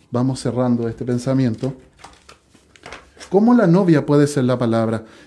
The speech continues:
Hay un mensaje, "Sed vosotros perfectos", y dice, "Dios requiere perfección, pues yo soy Jehová vuestro Dios.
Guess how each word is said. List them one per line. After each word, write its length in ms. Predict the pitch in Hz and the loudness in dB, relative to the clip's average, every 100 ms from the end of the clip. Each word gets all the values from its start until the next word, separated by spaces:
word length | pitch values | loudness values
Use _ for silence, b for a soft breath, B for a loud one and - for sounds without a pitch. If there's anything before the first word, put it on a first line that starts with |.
| B | B
Hay 120 | 160 | 0
un 100 | 208 | 2
mensaje, 640 | 202 151 190 185 156 156 - _ _ _ _ | 2 0 0 -2 0 -2 -4 _ _ _ _
"Sed 220 | - 147 | -4 -2
vosotros 400 | 151 143 147 147 | -2 -4 -4 -4
perfectos", 680 | 151 135 156 143 131 135 - b b b b b _ _ | -4 -2 -2 -2 -4 -6 -10 b b b b b _ _
y 160 | 135 127 | -2 2
dice, 400 | 131 175 156 139 | 2 2 4 2
"Dios 240 | 127 190 | 6 4
requiere 360 | 196 170 175 185 | 4 2 4 4
perfección, 640 | 165 - 123 - 190 120 - _ | 2 0 -2 2 2 2 -2 _
pues 180 | - 117 | 0 2
yo 140 | 123 131 | 2 2
soy 160 | 151 | 0
Jehová 300 | 143 127 131 | 2 2 2
vuestro 340 | 139 143 135 120 | 2 0 0 2
Dios. 460 | 127 165 180 - | 4 2 -2 -14